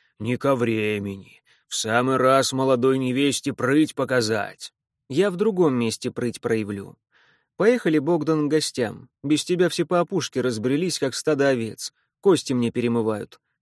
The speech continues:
Пора перед загоном причаститься". Они направили коней в сторону просторной поляны,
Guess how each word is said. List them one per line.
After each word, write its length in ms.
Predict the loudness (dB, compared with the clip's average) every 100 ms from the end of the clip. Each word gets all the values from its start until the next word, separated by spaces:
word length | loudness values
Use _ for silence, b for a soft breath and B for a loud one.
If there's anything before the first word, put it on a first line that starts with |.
| -4
Пора 280 | 0 2 2
перед 240 | 2 2
загоном 440 | 0 0 0 -2 -2
причаститься". 800 | -4 -4 -6 -6 -8 -8 -12 -16 _ _ _ _ _ _ _ _ _ _
Они 280 | -6 -2 0
направили 580 | 0 0 -2 0 0 0
коней 380 | 0 -2 -2 -4
в 80 |
сторону 520 | -6 -4 -2 -2 -2 -4
просторной 640 | -4 -4 -4 -4 -2 -4
поляны, 640 | -2 -2 -2 -4 -6 -10